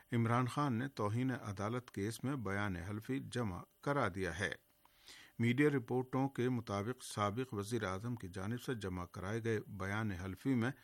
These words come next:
عدالت سے غیر مشروط معافی نہیں مانگی گئی ہے، بلکہ یہ کہا گیا ہے کہ اگر جج کو یہ تاثر ملا ہو کہ بیس اگست کی تقریر میں ریڈ لائن کراس ہوئی ہے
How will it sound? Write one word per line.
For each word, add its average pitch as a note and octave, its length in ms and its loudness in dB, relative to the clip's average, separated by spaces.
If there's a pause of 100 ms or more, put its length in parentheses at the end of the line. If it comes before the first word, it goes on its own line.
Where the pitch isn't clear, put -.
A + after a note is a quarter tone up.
(460)
عدالت A#2+ 420 2
سے C#3 200 0 (280)
غیر B2+ 280 2
مشروط A2 680 -2
معافی G2+ 580 -2 (100)
نہیں C3 320 0
مانگی F#2+ 440 -2
گئی B2 240 2
ہے، F2+ 180 -6 (480)
بلکہ A#2 300 4
یہ F#2+ 340 0
کہا G2+ 300 -6
گیا G#2+ 280 0
ہے A#2 120 2
کہ B2+ 100 -4
اگر F#2+ 220 -2 (220)
جج G#2 360 0
کو B2 240 2 (360)
یہ G#2+ 320 4 (120)
تاثر G2 380 0 (220)
ملا G2+ 420 0
ہو A#2+ 220 0
کہ B2+ 160 -2
بیس G#2 400 -2
اگست A2 320 -4
کی A2+ 140 -2
تقریر A2 520 -4
میں A2+ 160 2 (600)
ریڈ A#2+ 260 2
لائن A2+ 320 2
کراس F#2+ 520 -2
ہوئی B2 360 0
ہے A#2+ 80 0